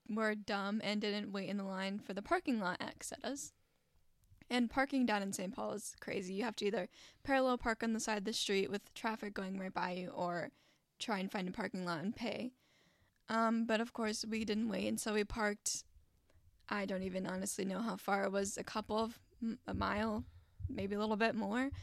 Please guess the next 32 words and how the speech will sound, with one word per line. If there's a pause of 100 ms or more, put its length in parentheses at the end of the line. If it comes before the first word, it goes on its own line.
(300)
away (300)
at, (260)
like, (120)
the
Children's
Museum
or
something,
the
most
randomest
thing, (480)
because
we
were
just
stressed
out,
and
<laughs>
we
were
just
like,
"All
right,
let's
just
park
here." (1040)
And
so